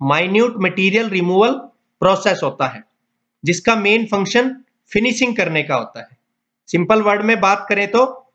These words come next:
it is a finishing process, जिसका main function होता है किसी वर्कपीस को close tolerance तक लेके जाना, within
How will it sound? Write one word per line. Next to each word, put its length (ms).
it 100
is 120
a 100
finishing 460
process, 400
जिसका 280
main 280
function 360
होता 260
है 260
किसी 260
वर्कपीस 560
को 180
close 320
tolerance 440
तक 100
लेके 280
जाना, 380
within 380